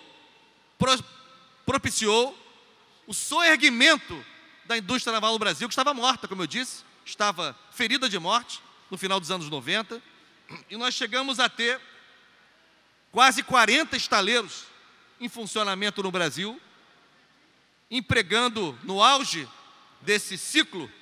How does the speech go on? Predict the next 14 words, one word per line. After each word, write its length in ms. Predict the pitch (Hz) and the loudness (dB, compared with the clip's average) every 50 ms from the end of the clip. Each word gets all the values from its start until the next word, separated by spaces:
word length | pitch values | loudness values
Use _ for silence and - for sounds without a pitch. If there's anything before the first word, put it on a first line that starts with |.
| _ - | _ -6
virtuoso, 720 | 151 247 233 - - 226 202 190 220 240 240 196 247 247 - - - - - - _ _ _ _ _ _ _ _ _ _ _ _ _ _ _ _ _ _ _ _ _ _ _ - | -4 -4 -4 -2 -2 0 2 4 4 4 4 2 -4 -12 -14 -20 -20 -20 -20 -20 _ _ _ _ _ _ _ _ _ _ _ _ _ _ _ _ _ _ _ _ _ _ _ -8
mais 320 | 175 214 262 294 294 262 | -2 2 6 6 6 6
de 80 | 208 277 | 4 4
oitenta, 580 | 254 233 - - 240 254 254 - 254 233 190 - - - - - | 2 2 2 2 2 2 2 2 0 0 0 -2 -8 -20 -20 -16
mais 280 | 143 170 226 269 269 208 | -4 0 2 4 4 4
de 80 | 233 262 | 2 2
oitenta 380 | 226 - - 254 262 208 254 | 2 2 0 -2 -2 0 -2
e 40 | 233 | 0
dois 240 | 190 233 233 180 170 | 0 0 0 0 0
mil 160 | 202 233 233 | -2 -4 -2
trabalhadores 880 | - 233 220 190 220 214 190 160 165 190 202 196 202 185 - - - - - - | -2 -2 -2 0 0 0 0 0 0 0 0 0 -2 -6 -8 -10 -12 -16 -14 -10
e 80 | - 269 | -8 -4
trabalhadoras. 960 | - 262 247 226 285 302 285 277 160 - 190 175 131 113 - - - - - - - - - _ _ _ _ _ _ _ _ _ _ _ _ _ _ - 127 - - - 139 120 104 - _ _ _ _ _ _ _ _ _ _ _ _ _ _ _ _ _ _ _ _ _ _ _ _ _ _ _ | 0 2 2 4 4 2 2 2 2 2 2 2 0 -2 -8 -10 -12 -12 -16 -20 -20 -20 -20 _ _ _ _ _ _ _ _ _ _ _ _ _ _ -20 -20 -20 -20 -20 -20 -20 -20 -20 _ _ _ _ _ _ _ _ _ _ _ _ _ _ _ _ _ _ _ _ _ _ _ _ _ _ _
Entretanto, 1040 | - 220 226 - - 233 247 269 262 - 277 277 269 269 262 247 226 202 160 120 | -4 -4 -2 0 2 4 4 4 2 2 -2 -2 0 0 0 0 0 0 -2 -4